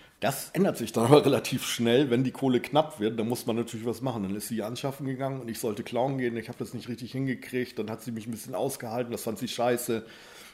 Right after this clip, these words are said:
Und es war für mich jeden Morgen so, wenn ich aufgewacht bin in diesem Zimmer, bin aufgewacht und das war so, als wenn einer mir so einen Holzbalken ins Gesicht haust. „Du Vollidiot, drei Jahre weggeworfen. Du Vollidiot, du bist wieder da, wo du eigentlich nicht mehr hin wolltest.“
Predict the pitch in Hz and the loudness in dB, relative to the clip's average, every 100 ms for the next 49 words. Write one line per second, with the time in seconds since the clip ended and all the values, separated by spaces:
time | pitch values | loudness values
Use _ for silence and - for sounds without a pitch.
0 | - 127 117 127 123 127 123 190 - 151 | 0 4 6 8 6 6 4 4 2 4
1 | 170 170 160 170 147 120 127 - 160 131 | 4 6 4 4 2 0 -2 0 0 0
2 | 101 95 - 107 104 101 98 113 117 156 | 0 -2 -2 -4 -2 -4 -6 -4 -2 -2
3 | - - - _ - 95 - - 196 190 | -6 -20 -20 _ -16 2 4 4 4 4
4 | 190 - - 127 123 - 127 139 104 - | 2 -6 -2 2 4 4 4 4 0 0
5 | 117 87 117 113 113 101 82 - 117 - | -4 -2 0 0 -2 -2 -4 -2 -2 -2
6 | - 90 98 90 - 92 85 - 78 - | -4 -2 -4 -6 -8 -8 -8 -10 -12 -12
7 | 87 - - - 82 65 64 67 - - | -12 -8 -6 -4 -6 -8 -10 -12 -12 -10
8 | - 85 76 73 73 65 80 65 53 - | -6 -6 -6 -8 -12 -14 -14 -12 -14 -14
9 | - - - 90 - - 73 69 73 76 | -20 -18 -14 -12 -10 -8 -8 -8 -12 -12
10 | 78 85 87 101 90 87 - 95 95 95 | -12 -12 -10 -8 -6 -4 0 2 0 -2
11 | 95 95 95 76 95 92 80 90 - 87 | -6 -6 -4 -2 -2 -4 -8 -10 -8 -8
12 | 82 76 67 71 - | -8 -8 -10 -10 -14